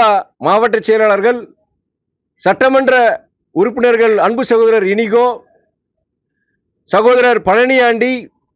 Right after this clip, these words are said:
சகோதரர் முத்துராஜா மற்றும் பொதுவுடைமை இயக்கத்தின் சட்டமன்ற உறுப்பினர் அன்பு சகோதரர் சின்னதுரை அவர்களுக்கும்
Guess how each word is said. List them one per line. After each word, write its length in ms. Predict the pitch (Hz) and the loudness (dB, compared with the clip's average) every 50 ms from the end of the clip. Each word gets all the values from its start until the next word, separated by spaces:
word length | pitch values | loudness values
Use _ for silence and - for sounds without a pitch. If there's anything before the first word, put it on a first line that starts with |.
| _ _ _ _ _ _ _ _ _ _ _ _ _ _ _ _ _ _ _ _ _ _ _ _ _ _ - - - - - - - | _ _ _ _ _ _ _ _ _ _ _ _ _ _ _ _ _ _ _ _ _ _ _ _ _ _ -20 -20 -18 -18 -20 -20 -12
சகோதரர் 520 | - - 165 196 214 247 247 254 247 233 202 | -6 -4 -2 0 2 2 2 2 0 0 0
முத்துராஜா 600 | 185 220 220 - 285 262 247 247 233 190 233 240 247 247 220 - _ _ _ _ _ _ _ _ _ _ _ _ _ _ _ _ _ _ _ _ _ _ - | -2 -4 -2 -2 0 0 2 2 0 0 0 0 0 0 -2 -6 _ _ _ _ _ _ _ _ _ _ _ _ _ _ _ _ _ _ _ _ _ _ -2
மற்றும் 480 | 156 196 196 - - 262 254 240 240 226 214 185 - _ _ _ _ _ _ _ _ - | -2 -2 0 0 0 2 2 2 0 -2 -8 -12 -16 _ _ _ _ _ _ _ _ -4
பொதுவுடைமை 440 | 180 202 269 285 294 294 285 277 269 | -4 -2 0 0 0 0 0 0 0
இயக்கத்தின் 500 | 262 254 254 - 254 202 190 254 247 240 233 220 214 196 | 0 0 0 0 -2 0 0 -2 -2 -2 -6 -8 -10 -8
சட்டமன்ற 480 | - 196 190 - 240 247 262 262 233 262 | -4 -4 -2 0 0 0 0 0 0 0
உறுப்பினர் 580 | 247 247 247 208 240 240 240 233 226 220 202 160 - _ _ _ _ _ _ _ _ _ _ _ _ _ _ _ _ _ _ _ - | 0 0 -2 -2 -2 0 2 2 2 0 -2 -6 -14 _ _ _ _ _ _ _ _ _ _ _ _ _ _ _ _ _ _ _ -6
அன்பு 240 | - 196 240 262 226 | -4 -2 0 0 0
சகோதரர் 460 | - 240 233 247 240 233 226 190 - | 0 2 2 2 2 2 0 -2 -2
சின்னதுரை 500 | - 233 262 277 285 277 277 254 240 226 208 170 - _ _ _ _ _ _ _ _ _ _ _ _ _ _ _ _ _ _ _ _ _ - | -2 0 0 0 2 2 2 2 0 0 -2 -6 -14 _ _ _ _ _ _ _ _ _ _ _ _ _ _ _ _ _ _ _ _ _ -2
அவர்களுக்கும் 720 | - 185 220 254 269 262 262 262 - 254 240 226 220 202 | 0 2 2 2 2 2 0 0 -2 -2 -2 -2 -2 -2